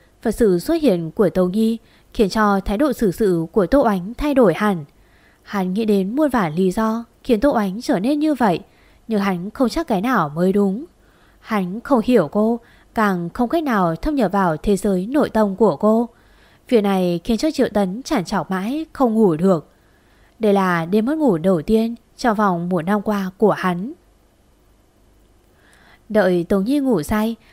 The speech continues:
hắn nhẹ nhàng kéo tay ả ra khỏi người mình, rồi xỏ dép xuống giường, mở cửa đi ra ngoài. Hắn tới trước cửa phòng Tô Ánh đứng, nhưng không hề có ý định bước vào.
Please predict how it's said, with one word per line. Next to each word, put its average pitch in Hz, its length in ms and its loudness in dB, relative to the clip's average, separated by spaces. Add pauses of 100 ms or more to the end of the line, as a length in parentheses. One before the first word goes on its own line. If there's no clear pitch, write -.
hắn 214 280 -4
nhẹ 269 140 0
nhàng 185 420 -4
kéo 202 180 -2
tay 294 140 -2
ả 220 280 -2
ra 294 180 -6
khỏi 208 220 -2
người 185 220 0
mình, 175 320 -2 (300)
rồi 196 360 2
xỏ 202 200 -2
dép 285 200 -2
xuống 202 240 0
giường, 190 380 2 (300)
mở 226 140 2
cửa 202 320 4
đi 220 180 -2
ra 294 180 -2
ngoài. 185 400 -2 (640)
Hắn 202 200 -6
tới 190 340 0
trước 339 160 -2
cửa 233 120 4
phòng 170 300 -2
Tô 226 140 0
Ánh 196 260 0
đứng, 208 320 0 (320)
nhưng 208 280 0
không 320 180 0
hề 202 340 2
có 202 120 -4
ý 202 160 0
định 254 260 -4
bước 320 220 0
vào. 185 360 0